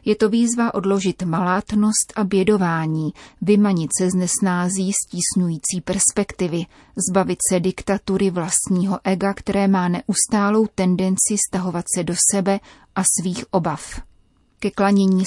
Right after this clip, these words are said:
se Pánu je především třeba pozdvihnout oči, tedy nenechat se uvěznit vnitřními vidinami, které dusí naději,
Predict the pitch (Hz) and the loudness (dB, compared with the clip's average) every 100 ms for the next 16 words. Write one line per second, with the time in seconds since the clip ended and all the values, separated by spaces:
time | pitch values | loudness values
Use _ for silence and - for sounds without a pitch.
0 | - 185 190 185 208 214 202 - 196 190 | 0 -2 0 2 4 4 2 0 0 0
1 | - 190 185 - 202 196 190 190 180 170 | -2 0 -2 0 0 0 0 -2 -4 0
2 | 190 190 196 190 - 196 - 180 170 - | 0 2 2 0 -2 -4 -2 -2 -4 -8
3 | - - - 208 196 185 185 220 - 240 | -20 -20 -4 0 2 2 2 0 -2 -4
4 | - 220 185 180 185 190 196 196 214 185 | -2 0 0 0 2 2 2 0 0 0
5 | 185 175 - 196 180 180 170 165 196 196 | 0 0 0 2 2 2 0 0 2 2
6 | 190 196 - 196 180 180 160 170 - - | 2 0 2 2 2 0 -2 -2 0 0
7 | 190 190 185 196 208 175 | 2 2 2 2 2 0